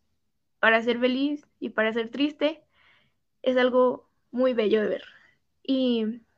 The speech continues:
pues, nada, o sea, realmente es eso, a mí me cae muy bien Billie, es como, yo quisiera ser su amiga,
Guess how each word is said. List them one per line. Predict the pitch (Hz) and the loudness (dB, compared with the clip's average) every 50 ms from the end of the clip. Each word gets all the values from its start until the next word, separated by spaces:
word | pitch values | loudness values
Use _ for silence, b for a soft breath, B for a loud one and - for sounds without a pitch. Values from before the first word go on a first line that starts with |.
| _ _ _ | _ _ _
pues, | - 254 247 | -6 -4 -2
nada, | 240 240 240 247 269 285 | 0 0 2 2 2 0
o | 285 | -2
sea, | 277 269 254 247 247 b b b b b b b b | -2 -4 -6 -6 -8 b b b b b b b b
realmente | - 262 262 269 269 269 269 269 285 285 | 0 0 0 2 -2 -2 -2 -2 -2 -2
es | 277 269 | -2 -2
eso, | 262 247 254 233 226 233 240 - _ _ _ - | -4 -6 -4 -4 -6 -6 -8 -14 _ _ _ -6
a | - 233 | -6 -4
mí | 226 233 262 285 | -2 0 -2 -2
me | 302 320 311 | -2 -4 -2
cae | - 294 277 277 294 | 4 4 4 6 4
muy | 311 311 302 302 | 2 0 0 2
bien | 302 294 294 302 285 | 2 2 4 4 2
Billie, | 285 285 285 285 302 302 - 294 - - | 2 4 4 2 2 0 -4 -4 -4 -6
es | 247 - | -6 -2
como, | 285 294 285 277 262 247 233 233 | 0 2 4 4 4 2 0 0
yo | 247 - 214 247 247 | -2 -2 -2 -2 -2
quisiera | 247 285 285 285 277 | 0 2 4 6 6
ser | 294 285 277 | 6 4 0
su | 277 294 | 0 0
amiga, | 269 269 269 269 269 269 294 302 | 0 0 0 0 0 -2 -4 -4